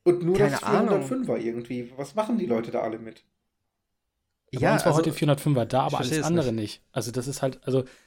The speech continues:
Speaker 3: wir backen tatsächlich unser Brot aber schon seit Ewigkeiten und brauchen halt auch so diese speziellen Nummern, ne? Zehn fünfzig, elf fünfzig und was es da alles gibt mit unterschiedlichen, äh, Korn- oder Weizenstärken und so. Alles weg.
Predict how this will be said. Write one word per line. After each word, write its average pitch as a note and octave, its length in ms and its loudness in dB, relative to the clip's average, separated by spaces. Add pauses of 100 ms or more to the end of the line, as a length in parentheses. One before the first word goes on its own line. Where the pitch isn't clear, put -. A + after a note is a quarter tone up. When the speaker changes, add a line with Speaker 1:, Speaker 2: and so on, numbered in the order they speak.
(180)
Speaker 3:
wir C#3+ 220 2
backen C#3 360 -4
tatsächlich C3+ 380 -4
unser D3+ 160 -2
Brot C3+ 180 -4
aber C3+ 120 -4
schon B2 140 -8
seit A#2 120 -8
Ewigkeiten C#3+ 500 -8
und B2 60 -6
brauchen B2+ 220 -8
halt B2+ 140 -4
auch B2 100 -6
so B2 140 -4
diese A#2 200 -8
speziellen B2+ 520 -2
Nummern, G#2 240 -4
ne? D#3 160 -4
Zehn A2 220 -8
fünfzig, A#2 360 -8
elf A#2+ 160 -6
fünfzig A#2+ 260 -8
und A2+ 80 -8
was B2 120 -4
es A#2 80 -14
da B2 80 -8
alles A#2 220 -10
gibt - 160 -14
mit A#2+ 100 -10
unterschiedlichen, A#2+ 680 -8 (640)
äh, G#2+ 1080 -2
Korn- B2 380 -4
oder G#2+ 240 -8
Weizenstärken A#2 680 -8
und A2+ 100 -16
so. - 140 -20
Alles F3+ 240 -2
weg. A3+ 200 -8